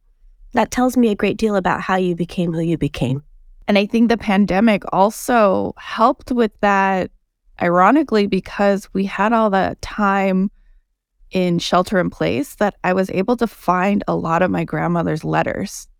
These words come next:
Speaker 1: Ooh.
Speaker 2: Back from the seventies, eighties, and nineties, a stack of a hundred letters and just reading her life. It was like reading her journal and the accomplishments she did in the Bay Area and San Francisco and the Soma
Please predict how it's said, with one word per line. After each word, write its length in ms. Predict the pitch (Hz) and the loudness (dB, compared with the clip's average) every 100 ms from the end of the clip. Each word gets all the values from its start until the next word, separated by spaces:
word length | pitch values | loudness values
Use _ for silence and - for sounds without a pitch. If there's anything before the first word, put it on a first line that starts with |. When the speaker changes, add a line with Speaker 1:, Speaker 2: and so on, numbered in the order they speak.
| _ | _
Speaker 1:
Ooh. 280 | 247 233 - - - - _ _ | 0 0 0 -6 -18 -20 _ _
Speaker 2:
Back 340 | 185 185 185 - | 2 2 0 -10
from 540 | - 196 180 180 175 | -2 0 2 0 -2
the 100 | 175 | -6
seventies, 560 | - 190 185 185 190 - | -2 2 4 2 2 0
eighties, 320 | 175 180 180 | 0 0 0
and 140 | 170 | 0
nineties, 960 | 165 165 175 214 135 107 113 - - - - | 0 0 2 2 0 -2 -4 -10 -16 -20 -8
a 100 | 175 | -8
stack 460 | - - 180 185 - | -6 -6 -2 -2 -2
of 80 | 180 | -4
a 80 | |
hundred 340 | 185 185 185 180 | -2 0 2 2
letters 640 | 170 165 165 160 170 - | 2 2 0 -2 -6 -8
and 200 | - 165 | -4 -4
just 260 | 160 180 - | -4 -6 -8
reading 640 | 175 165 175 185 185 185 - - - - | -4 -2 0 2 2 0 -6 -20 -20 -20
her 240 | - 175 165 | -4 0 2
life. 280 | 170 165 | 2 2
It 60 | 175 | 0
was 120 | 170 | 0
like 100 | 170 | -2
reading 320 | 156 165 185 185 | 0 0 0 0
her 140 | 160 | -4
journal 600 | - 147 160 156 - 226 _ _ _ _ _ - | -4 -4 -2 -2 -4 -8 _ _ _ _ _ -8
and 360 | 170 165 165 180 | -2 0 0 0
the 100 | 165 | -2
accomplishments 760 | - 180 156 190 - 226 214 | -2 -2 0 -2 0 0 0
she 260 | - 233 233 | -2 0 0
did 540 | 226 220 220 220 214 | 2 0 0 -2 -2
in 280 | - 196 185 | -2 0 2
the 100 | 180 | 0
Bay 240 | 170 170 - | 0 -2 -2
Area 480 | 175 180 185 185 | 0 0 0 0
and 160 | 180 170 | 0 -2
San 200 | - 160 | -4 -4
Francisco 500 | 165 - 185 - 185 | -4 -6 -6 -2 -2
and 100 | 165 | 0
the 60 | 160 | -4
Soma 640 | - 170 170 185 202 | -2 0 2 2 2